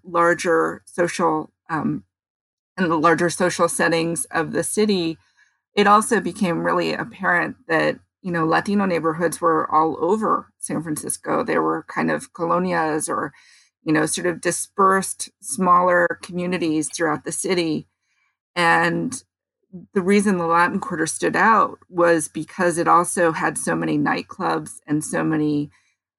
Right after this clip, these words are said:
uh, tiendas, stores, um, that also represented a kind of, uh, Latino identity, um, in the city. And so it became important to try to figure out what had happened there, or how did,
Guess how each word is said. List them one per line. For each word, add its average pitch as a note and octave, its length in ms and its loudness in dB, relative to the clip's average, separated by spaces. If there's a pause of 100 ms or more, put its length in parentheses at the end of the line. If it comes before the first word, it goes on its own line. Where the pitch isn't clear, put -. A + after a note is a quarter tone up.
uh, D3 240 -2
tiendas, E3 880 -2
stores, E3+ 800 2 (160)
um, D#3 440 0
that E3+ 180 0
also E3 680 2 (500)
represented F3 680 2
a D#3+ 60 -2
kind D#3 400 -2
of, D#3 320 -2 (580)
uh, D#3 260 -4 (420)
Latino E3 500 2
identity, D3+ 880 0 (180)
um, C#3+ 480 -2 (920)
in F#3 220 0
the E3 80 2
city. D3+ 480 2
And D#3 180 0
so E3 520 2 (120)
it D#3+ 140 -4
became F3+ 320 0
important F3 560 -2
to - 100 -10
try - 220 -4
to E3+ 100 0
figure E3+ 260 -2
out E3 140 0
what E3+ 160 2
had D#3+ 100 2
happened E3+ 540 -2
there, D#3 260 2
or D#3 200 2
how E3+ 300 2
did, F3 280 -2